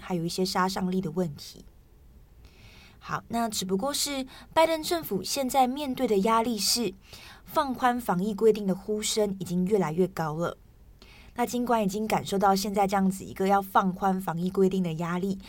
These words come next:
那拜登政府呢，已经在星期三的时候表示，他们已经正在制定应对病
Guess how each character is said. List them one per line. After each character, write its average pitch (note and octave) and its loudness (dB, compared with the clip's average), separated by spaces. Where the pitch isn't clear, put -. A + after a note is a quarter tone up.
那 F3 0
拜 B3+ 6
登 C4 0
政 C#4 -4
府 F#3 -4
呢， G3 0
已 F#3 -4
经 B3+ -4
在 C4 4
星 A#3+ -4
期 F#3 -6
三 G#3 0
的 G3 0
时 F#3+ -4
候 F#3 0
表 D#3+ -6
示， G#3 -4
他 G#3 -4
们 G3+ -2
已 F#3 4
经 G3 0
正 B3 0
在 A#3+ 2
制 A3+ -6
定 G3 0
应 A#3 -4
对 A#3+ 2
病 A3+ -4